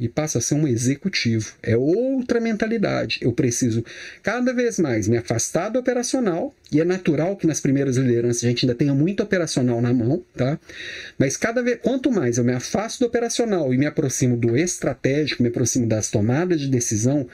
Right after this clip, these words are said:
mais eu consigo,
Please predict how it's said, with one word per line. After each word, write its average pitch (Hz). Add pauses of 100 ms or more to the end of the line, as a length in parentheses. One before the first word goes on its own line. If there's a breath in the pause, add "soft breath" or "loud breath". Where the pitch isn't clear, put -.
(1000 loud breath)
mais 185
eu 185
consigo, 185